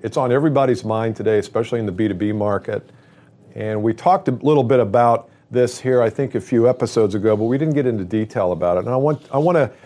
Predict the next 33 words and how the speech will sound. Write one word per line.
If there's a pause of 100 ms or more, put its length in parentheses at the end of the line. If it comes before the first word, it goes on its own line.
(320)
this
is
not
instructional,
though.
I
just
want
you
to
start
to
think (100)
about
this
approach (560)
and (280)
see
if
anything
that
I'm
going
to
talk
about
today (720)
kind
of
reveals
itself
to
you